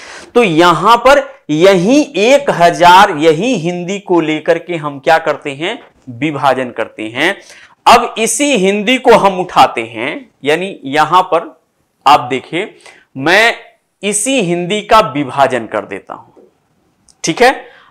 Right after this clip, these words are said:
आप बड़े ध्यान से आज समझिएगा, मैं ये चाहता हूं कि एक आपका दर्शन हो जाए, पूरे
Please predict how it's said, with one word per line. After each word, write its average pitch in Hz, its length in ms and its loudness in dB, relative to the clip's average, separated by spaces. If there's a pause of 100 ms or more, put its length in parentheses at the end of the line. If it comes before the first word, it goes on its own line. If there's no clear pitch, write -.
(200)
आप 196 440 2 (200)
बड़े 190 380 2
ध्यान 170 420 0
से 233 180 -2
आज 190 120 4
समझिएगा, 135 800 -6
मैं 165 280 -2
ये 196 140 -2
चाहता 147 400 0
हूं 139 260 -6 (500)
कि - 300 -8
एक 214 320 2
आपका 165 440 0
दर्शन 135 540 -4
हो 120 220 -12
जाए, 120 200 0
पूरे 175 640 -6